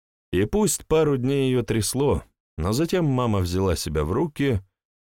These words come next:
и даже без особых уговоров согласилась встать во главе нового предприятия. Правда, теперь требовало отчитываться, где я нахожусь вечерами и что делаю,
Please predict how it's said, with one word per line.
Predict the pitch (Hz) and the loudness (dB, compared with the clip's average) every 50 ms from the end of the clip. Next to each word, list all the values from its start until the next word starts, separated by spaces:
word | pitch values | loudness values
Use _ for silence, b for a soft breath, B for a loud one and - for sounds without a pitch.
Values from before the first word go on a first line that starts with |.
| _ _ - - | _ _ -6 -4
и | 170 | -2
даже | 175 226 214 165 165 156 | 0 2 2 2 2 0
без | 131 127 127 117 110 | 0 0 0 2 2
особых | 107 101 - - 135 131 117 104 98 - | 0 0 0 0 0 0 0 -2 -2 -2
уговоров | 98 87 78 80 78 85 104 117 110 92 - | -4 -2 -2 -2 0 0 0 0 0 0 -2
согласилась | - 101 82 76 76 78 78 - - 117 117 98 82 - - - _ - | -4 -4 -4 -2 -2 -2 -2 -2 0 0 0 0 0 -2 -4 -10 _ -12
встать | - - - - - 120 117 110 - | -8 -8 -8 -4 -2 -2 -2 -2 -2
во | 82 82 78 | -2 -4 -2
главе | 73 78 80 80 80 98 104 | -2 -2 -2 0 2 2 2
нового | 87 80 76 76 78 87 85 76 76 71 76 | 2 2 0 0 0 0 0 0 0 -2 -2
предприятия. | 71 - 82 80 - - 76 76 76 76 73 73 - - 69 71 - - _ _ _ _ _ _ _ _ _ _ _ _ _ _ _ _ _ _ - | -4 -2 -4 -4 -4 -4 -4 -2 -2 -2 -2 -4 -6 -10 -12 -12 -14 -18 _ _ _ _ _ _ _ _ _ _ _ _ _ _ _ _ _ _ -4
Правда, | 78 85 101 107 98 101 | -2 0 0 2 2 0
теперь | 98 - - 95 - 127 131 123 101 - | 0 0 -2 -2 0 0 0 0 0 -2
требовало | - - 90 98 107 107 107 104 101 104 104 107 104 | -4 -2 0 0 0 2 2 2 2 2 2 2 2
отчитываться, | 104 98 - - - 113 104 - 87 78 78 71 - - | 2 0 0 -2 -2 -2 0 0 0 0 0 -2 -2 -4
где | 78 80 82 95 101 | -2 -2 0 2 2
я | 98 95 | 2 2
нахожусь | 98 92 - - 98 95 107 113 98 - | 0 0 0 0 0 0 2 0 -2 0
вечерами | 82 80 76 - - 90 87 87 78 73 76 | -2 -2 -2 0 0 0 0 2 2 2 0
и | 80 | 0
что | 78 - - 101 101 | -2 -2 -2 0 0
делаю, | 95 98 98 85 73 69 69 - - | 2 2 2 0 0 -2 -4 -8 -10